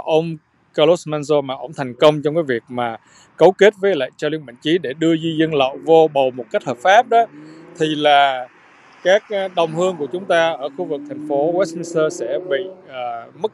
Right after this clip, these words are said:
job, à, mất công ăn việc làm. À, tại vì những cái người di dân lậu đó họ sẽ vô để họ lấy công ăn việc làm của, ờ, của đồng hương của chúng ta. Thì anh nghĩ như thế nào về cái phát biểu này của cô Amy Phan West ạ?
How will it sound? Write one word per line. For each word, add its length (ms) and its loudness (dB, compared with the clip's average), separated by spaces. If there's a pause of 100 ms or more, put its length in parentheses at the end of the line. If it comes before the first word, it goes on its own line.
job, 280 2 (680)
à, 200 -6
mất 220 -2
công 120 -4
ăn 140 -6
việc 160 -10
làm. 360 -4 (440)
À, 180 -12
tại 160 -10
vì 240 -2
những 100 -20
cái 100 -6
người 240 -4
di 80 -6
dân 120 -6
lậu 180 -2
đó 140 2
họ 140 -2
sẽ 180 -10
vô 240 2
để 140 -8
họ 180 -6
lấy 180 -4
công 140 -4
ăn 140 -10
việc 140 -20
làm 160 -8
của, 320 -18 (480)
ờ, 140 -4 (100)
của 200 -6
đồng 140 -2
hương 120 0
của 100 -8
chúng 140 -8
ta. 200 8
Thì 140 -4
anh 200 -4
nghĩ 140 -10
như 140 -10
thế 120 -2
nào 160 2
về 160 -6
cái 120 -4
phát 160 -10
biểu 120 -6
này 220 -8
của 160 -18
cô 140 0
Amy 300 -8
Phan 100 -10
West 260 -2
ạ? 40 -20